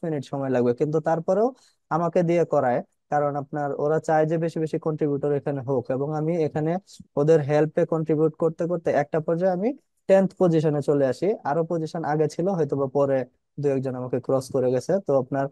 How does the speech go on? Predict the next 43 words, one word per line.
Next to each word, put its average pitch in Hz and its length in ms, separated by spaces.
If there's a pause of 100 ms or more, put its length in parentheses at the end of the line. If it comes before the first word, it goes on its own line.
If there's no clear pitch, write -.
(280)
টেন্থ 175 300
পজিশনে 165 440
চলে 147 240
আসি 139 200
এবং 151 180 (100)
এটা 165 320
আমার 170 200
একটা 170 240
বড় 165 280
কনফিডেন্স 156 600
গ্রো 151 260
করে 175 220
এবং 147 240
পরবর্তীতে 160 580
আমি 143 180
নিজের 156 320
ব্লগ 143 300 (100)
থিম 185 280
কিন্তু 156 280
আমি 156 200 (440)
পাবলিশ 151 340
করি 151 180
আমার 143 180
প্রোফাইলে। 143 480
এবং 143 200 (100)
এখন 160 260 (140)
প্ল্যানিং 156 420
করতেছি 175 380
যে 208 80
আমার 147 200
একটা 139 220
প্রিমিয়াম 147 480
থিম 156 300
করব 165 260
এবং 147 220 (120)
এটা 143 240
থেকে 147 240
হয়তোবা 139 420 (440)
বিজনেস 156 400
করব, 131 240
কারণ, 139 220 (500)
আহ, 147 380
এখানে 175 320